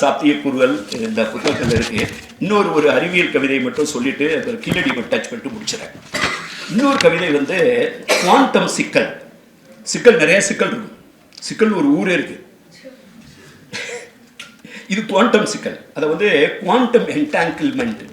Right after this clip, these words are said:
அப்படின்னு பேரு. இந்த குவாண்டம் தியரி, குவாண்டம் பிசிக்ஸ் இதெல்லாம் பார்த்துருப்பீங்க. இந்த குவாண்டம் என்டாங்கிள்மெண்ட் என்னன்னா, like other aspects of quantum science, the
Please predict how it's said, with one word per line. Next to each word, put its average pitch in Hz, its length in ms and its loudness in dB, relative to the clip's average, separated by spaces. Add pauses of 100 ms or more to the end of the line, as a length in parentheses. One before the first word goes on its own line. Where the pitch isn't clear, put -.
அப்படின்னு 120 260 -10
பேரு. 113 180 -10 (400)
இந்த - 140 -6
குவாண்டம் 165 440 0
தியரி, 143 420 2
குவாண்டம் 147 360 0
பிசிக்ஸ் - 400 -6
இதெல்லாம் 117 360 -4
பார்த்துருப்பீங்க. 107 440 -8 (600)
இந்த - 140 -2
குவாண்டம் 202 600 0
என்டாங்கிள்மெண்ட் 165 720 0
என்னன்னா, 135 360 -2 (380)
like 165 260 4
other 165 320 0
aspects 165 480 -2
of 170 120 0 (120)
quantum 147 320 -2 (100)
science, 120 340 -2 (600)
the 131 100 -2